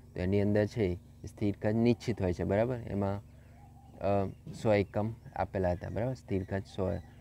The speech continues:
તો ઉત્પાદન વધે તો એમાં કોઈ જ ફેરફાર થતો નથી. પણ અહીંયા છે તો અસ્થિર ખર્ચ બદલાતું રહે છે, કારણ કે આ કેવા ખર્ચાઓ છે? લાંબા ગાળાના ખર્ચાઓ છે.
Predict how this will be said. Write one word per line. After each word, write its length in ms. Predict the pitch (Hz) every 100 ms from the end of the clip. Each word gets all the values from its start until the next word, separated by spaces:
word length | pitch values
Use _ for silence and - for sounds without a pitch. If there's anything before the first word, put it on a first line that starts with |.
| -
તો 80 | 92
ઉત્પાદન 360 | - 107 107
વધે 280 | 107 107 104
તો 140 | 92 95
એમાં 200 | 95 -
કોઈ 160 | 107
જ 40 | 104
ફેરફાર 320 | 107 95 101 92
થતો 340 | - 95 107 - -
નથી. 280 | 98 92 87
પણ 220 | 90 90 - - - - -
અહીંયા 260 | - 95 107
છે 320 | - 107 92 - - - -
તો 80 | -
અસ્થિર 400 | 87 85 - 110
ખર્ચ 200 | - 95 - -
બદલાતું 500 | 113 95 101 98 101
રહે 140 | 92 85
છે, 140 | 87
કારણ 200 | 92 95
કે 120 | 92
આ 160 | 98 104
કેવા 280 | 107 117 110
ખર્ચાઓ 420 | 110 98 101 98
છે? 140 | 101
લાંબા 340 | 98 95 95 92
ગાળાના 380 | 87 87 87
ખર્ચાઓ 460 | 87 85 - 92 92
છે. 160 | 107